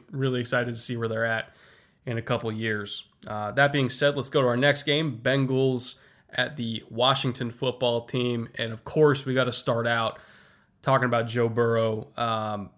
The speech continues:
this injury just sucks, man. I feel the same way about it that I did when Dak,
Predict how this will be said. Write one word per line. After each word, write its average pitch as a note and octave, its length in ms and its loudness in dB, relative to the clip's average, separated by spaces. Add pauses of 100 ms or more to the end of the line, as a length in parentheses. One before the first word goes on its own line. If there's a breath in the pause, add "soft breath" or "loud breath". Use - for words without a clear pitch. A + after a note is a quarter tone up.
(520)
this C#3 300 -2
injury B2 260 0
just - 260 -2
sucks, - 360 -8
man. G#2+ 280 -6
I C3+ 120 2
feel C#3 200 -2
the C3 80 -2
same C#3+ 240 2
way C3 120 2
about A#2+ 260 2
it - 80 -6
that A2+ 100 -4
I A#2 40 -4
did A#2 220 -6
when A2 140 -10
Dak, G#2+ 400 -2